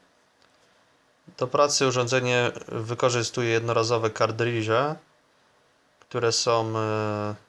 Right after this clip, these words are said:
służą do napełniania, e, zbiornika zawartego w urządzeniu. Jeśli montuje od góry, są one przykręcane, następnie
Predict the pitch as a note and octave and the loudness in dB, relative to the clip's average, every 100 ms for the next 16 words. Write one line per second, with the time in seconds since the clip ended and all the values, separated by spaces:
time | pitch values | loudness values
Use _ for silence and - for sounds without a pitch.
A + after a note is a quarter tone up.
0 | _ _ _ - B2 A#2+ A#2 A#2 A2+ B2+ | _ _ _ -8 -2 0 0 0 0 0
1 | A#2+ A#2+ A2+ G#2+ G2+ - _ _ _ _ | 0 0 0 0 -2 -8 _ _ _ _
2 | _ _ _ _ _ _ _ _ _ _ | _ _ _ _ _ _ _ _ _ _
3 | _ _ _ _ _ - A#2 A2 G#2+ G#2+ | _ _ _ _ _ -16 -10 -6 -6 -6
4 | G#2 - A2+ A2+ A#2 B2 B2 A#2 G#2+ G#2 | -10 -12 -10 -2 -2 0 0 2 2 0
5 | - - A2 A2+ A2+ A2 A2 A2 G#2+ G#2+ | -10 -4 -2 -2 -2 -4 -4 -2 0 0
6 | G#2+ B2+ C#3+ - _ _ _ _ _ _ | 0 -2 -6 -14 _ _ _ _ _ _
7 | _ _ _ _ _ _ C3+ - A#2+ - | _ _ _ _ _ _ -16 -8 -6 -2
8 | B2+ A#2 A#2 C3 B2+ A#2+ - - B2 A#2 | 2 2 0 -2 0 -2 -4 -10 -6 -4
9 | A2+ - B2+ B2 A#2 B2 A#2+ A2+ A2 - | -4 -4 -2 -2 0 2 2 0 0 0
10 | A2+ - A2+ | -4 -2 -4